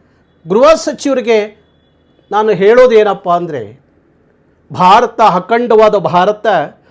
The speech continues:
ಸಮೃದ್ಧವಾದ ಭಾರತ, ವಿಶಾಲವಾದಂಥ ಭಾರತ, ಈ ಭಾಷೆ ಆಧಾರದ ಮೇಲೆ ಒಕ್ಕೂಟದ ಭಾರತವೇ ಹೊರತು ಹಿಂದಿ ಭಾರತ ಅಲ್ಲ. ಹಿಂದಿ ಗುಲಾಮಗಿರಿಯ ಭಾರತ ನಮಗೆ ಬೇಕಾಗಿಲ್ಲ.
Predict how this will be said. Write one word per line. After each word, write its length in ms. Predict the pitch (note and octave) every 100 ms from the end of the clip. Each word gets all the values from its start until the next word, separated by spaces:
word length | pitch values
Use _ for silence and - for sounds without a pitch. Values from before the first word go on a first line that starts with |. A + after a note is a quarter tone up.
| _ -
ಸಮೃದ್ಧವಾದ 760 | A#3 A#3+ D4 A3 G#3+ A3 F#3+
ಭಾರತ, 440 | F3+ E3+ F#3 A3 - A3 D#3+ - _ _ _
ವಿಶಾಲವಾದಂಥ 920 | B3 - B3+ B3 D4 C4 B3 B3 A3+ A3+
ಭಾರತ, 540 | F3 F3 F#3 A3+ A3+ A#3 D3 D#3+ _ _ _ _
ಈ 160 | G#3+ B3+
ಭಾಷೆ 440 | F#3 F#3 F#3+ -
ಆಧಾರದ 640 | C4+ - G3 G3+ G#3+ C4 A#3+
ಮೇಲೆ 520 | G#3+ A3+ G#3 G3+ - _ F3+
ಒಕ್ಕೂಟದ 560 | F3+ - B3+ C4 A#3
ಭಾರತವೇ 580 | G#3+ D#3+ F#3 G3+ G#3 G3
ಹೊರತು 560 | G3+ D4 C#4+ - G3 G#3+
ಹಿಂದಿ 600 | - F3+ G#3 A3 A3 G#3+
ಭಾರತ 480 | E3+ F3+ F3+ F3+
ಅಲ್ಲ. 680 | E3+ D3 D#3 D#3 D3 C#3 G#2 _ _ _ _ _ _ _
ಹಿಂದಿ 360 | A#3 D4+ D4 D4+
ಗುಲಾಮಗಿರಿಯ 800 | F#3+ B3 C#4+ D#4 D4+ D4 C#4+ C#4
ಭಾರತ 460 | B3+ B3+ B3+ B3+ C4 A#3+ A#3+ - A#3+
ನಮಗೆ 240 | A#3+ B3
ಬೇಕಾಗಿಲ್ಲ. 840 | G3 G#3 A3 A3+ A#3+ A3+ G#3 A3